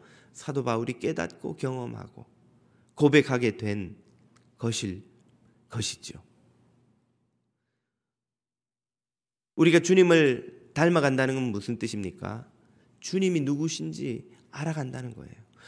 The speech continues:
물론 지금도 우리는 다 알고 있죠. 예수 믿을 때부터 "예수님은 이 땅에 오신 하나님의 독생자요, 그니-, 주-, 주님의 은혜로 구원받았습니다" 라고 배웠고 알고 입으로 말할 수도 있지만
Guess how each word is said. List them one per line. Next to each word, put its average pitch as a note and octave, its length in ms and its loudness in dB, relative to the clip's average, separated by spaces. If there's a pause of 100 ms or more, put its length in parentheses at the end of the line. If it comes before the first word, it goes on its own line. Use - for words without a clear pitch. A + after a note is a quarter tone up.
(160)
물론 F3 280 6
지금도 G#3 520 6
우리는 F#3 360 4
다 C3+ 160 -4
알고 D#3 300 0
있죠. C#3 420 -8
예수 D#3+ 260 4
믿을 D#3+ 300 2
때부터 C3+ 480 -2 (340)
"예수님은 C3 680 2
이 A#2+ 80 -4
땅에 B2+ 280 0
오신 A#2+ 400 -2
하나님의 A#2 480 -4
독생자요, A2 800 -6
그니-, A#2+ 320 -4
주-, - 260 -10 (100)
주님의 A#2+ 380 -2
은혜로 A2+ 420 -4 (340)
구원받았습니다" G#2 920 -4 (560)
라고 F3 1080 4 (540)
배웠고 A3+ 640 10
알고 E3+ 840 8
입으로 A3 540 6
말할 E3+ 320 8
수도 F#3+ 240 0
있지만 G#2 800 -2